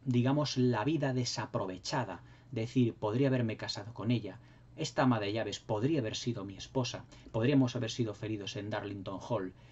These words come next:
Podríamos haber estado con cualquier Lord Darlington, haber estado antes, después de la guerra,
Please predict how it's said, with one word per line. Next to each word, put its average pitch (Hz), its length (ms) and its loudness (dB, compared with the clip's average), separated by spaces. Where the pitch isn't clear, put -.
Podríamos 135 420 2
haber 113 160 -2
estado 113 440 -4
con 120 200 4
cualquier 107 540 0
Lord 113 260 2
Darlington, 107 560 -4
haber 104 180 -4
estado 101 420 -8
antes, 127 440 2
después 120 400 -4
de 98 60 -6
la 98 160 -6
guerra, 107 260 -6